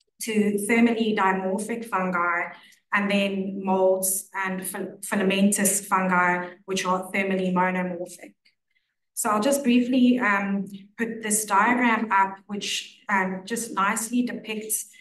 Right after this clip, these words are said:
this, um, informal classification. Looking at yeasts there, I think we all really are familiar with Candida and Candida species, and then non-Candida yeasts,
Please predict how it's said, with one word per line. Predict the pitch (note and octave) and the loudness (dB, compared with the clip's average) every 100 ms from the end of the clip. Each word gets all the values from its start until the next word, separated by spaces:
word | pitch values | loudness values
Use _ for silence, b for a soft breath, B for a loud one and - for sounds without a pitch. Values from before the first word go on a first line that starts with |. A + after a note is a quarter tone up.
| B B | B B
this, | F#3+ G#3 G3+ - - | -4 -2 -2 -6 -2
um, | G3 F#3+ | 0 2
informal | G3 G3+ A3 G#3+ G3 | 0 -4 -4 -2 -2
classification. | G#3 G3+ G3+ F#3+ - G#3 G#3 G#3 G3+ G#3 B3+ B B B B | -2 -4 -6 -12 -6 -2 0 -2 -4 -4 -6 B B B B
Looking | A#3 A#3 A#3+ | -2 4 6
at | A3 G#3+ | 4 -2
yeasts | G#3+ A3+ - | -2 -2 -4
there, | - G3+ G3 | -4 -2 0
I | G3 | -2
think | G#3+ G#3 | -4 -6
we | G#3 | -6
all | G3+ G#3+ A3+ - F#3+ | -4 -2 0 -2 -4
really | G3+ G3+ G3 | -6 -4 -2
are | G3 | -2
familiar | G3 G3 G3 G3 F#3+ | -4 -6 -4 -2 -2
with | F#3+ F#3 - | -2 -4 -6
Candida | G#3 F#3+ F#3+ F#3+ | -2 0 0 2
and | F#3 F#3 F#3 | 2 2 -2
Candida | F#3+ F#3+ F#3+ | -4 -4 -2
species, | - - G3+ F#3+ - F#3 F#3+ - B B B B B - | -2 -2 -6 -8 -6 -4 -2 -4 B B B B B -2
and | G3 | 2
then | G3 G3 G3 F#3+ | 4 4 0 2
non-Candida | G3+ G#3 G#3+ - G#3+ G3 G3 G3 F#3+ F#3+ | 4 4 2 0 -2 -2 -2 0 0 -2
yeasts, | F#3 F#3+ F#3+ - - - - | -2 -2 -2 -4 -4 -4 -4